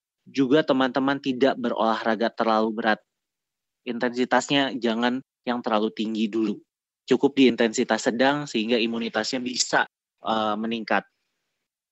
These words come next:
Dan ketika teman-teman kerasa dalam keadaan demam,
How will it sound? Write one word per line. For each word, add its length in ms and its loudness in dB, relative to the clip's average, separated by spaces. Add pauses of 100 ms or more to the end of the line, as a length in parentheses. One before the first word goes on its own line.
(320)
Dan 400 0 (320)
ketika 480 0
teman-teman 720 0
kerasa 640 0 (320)
dalam 480 4
keadaan 480 0
demam, 480 0